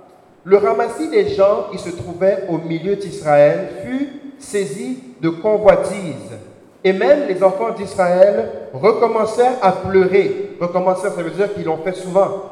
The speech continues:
Recommencèrent à pleurer et dire, Qui nous donnera de la viande à manger ? Nous nous souvenons des poissons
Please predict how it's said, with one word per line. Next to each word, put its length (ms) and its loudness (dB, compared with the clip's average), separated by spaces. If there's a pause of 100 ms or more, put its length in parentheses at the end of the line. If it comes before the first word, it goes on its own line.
(120)
Recommencèrent 680 2
à 80 6
pleurer 480 0
et 120 -2
dire, 360 -8 (400)
Qui 260 2
nous 140 0
donnera 520 2
de 80 0
la 160 2
viande 680 -2 (520)
à 120 4
manger ? 600 0 (1200)
Nous 180 -4
nous 120 -2
souvenons 1040 6 (280)
des 100 2
poissons 960 0